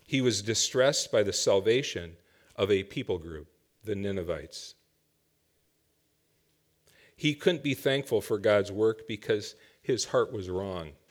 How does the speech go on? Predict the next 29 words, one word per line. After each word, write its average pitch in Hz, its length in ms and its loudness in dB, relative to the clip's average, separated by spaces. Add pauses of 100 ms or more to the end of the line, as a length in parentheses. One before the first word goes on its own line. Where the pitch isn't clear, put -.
(1300)
He 120 100 -4
was 101 160 -2
given 120 220 2
the 117 100 2
right 113 200 4
message. 113 600 -8 (120)
He 117 140 -6
was 92 160 -6
driven 123 400 0
by 113 180 2
God 110 340 2
to 107 80 -4
provide 101 460 2
it. 139 220 -4 (680)
The 110 100 -2
results 107 500 2
that 107 160 0
God 113 240 4
intended 117 580 -2
were 104 180 -2
received. 95 760 -6 (1400)
But 113 120 -4
Jonah 143 360 4
did 123 220 2
not 135 260 0
display 95 680 -2 (1300)
a - 80 -10
passionate 123 680 -2
heart 95 340 -2